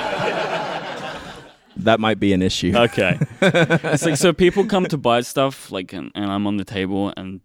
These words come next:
Speaker 2: they're like, "Can I buy this one? What is this one?" And I have to look at this big list, and I'm like, "That one is this case, and it's thirty-five dollars." And they look at me like, "Don't you, like, work here? Like,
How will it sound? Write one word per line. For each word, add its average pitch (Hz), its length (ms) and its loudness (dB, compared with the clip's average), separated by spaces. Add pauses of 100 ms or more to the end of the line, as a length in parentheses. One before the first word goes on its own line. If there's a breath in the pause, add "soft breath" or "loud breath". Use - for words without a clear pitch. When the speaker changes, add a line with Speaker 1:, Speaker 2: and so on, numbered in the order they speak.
Speaker 2:
they're 101 160 -6
like, 101 180 -6
"Can 117 120 -4
I 110 80 0
buy 120 180 0
this 123 180 -4
one? 147 100 0
What 156 180 2
is 160 120 -2
this 113 180 -4
one?" 92 160 -6
And 95 140 -6
I 104 60 -2
have 107 140 -4
to - 80 -6
look 113 220 -2
at 113 60 -4
this 117 160 -4
big 107 220 -2
list, 107 420 -4 (340 soft breath)
and 107 100 2
I'm 107 120 4
like, 110 180 2
"That 147 220 2
one 165 440 2 (420 soft breath)
is 131 300 2
this 151 320 2
case, 151 500 0
and 127 200 0
it's - 180 -4
thirty-five 131 580 2
dollars." 123 280 2
And 120 100 -2
they 123 40 0
look 120 160 -2
at - 60 -2
me 139 120 2
like, 123 220 -2
"Don't 170 180 -6
you, 254 160 -4
like, 208 140 -6
work 160 380 -6
here? 226 240 0
Like, 196 180 0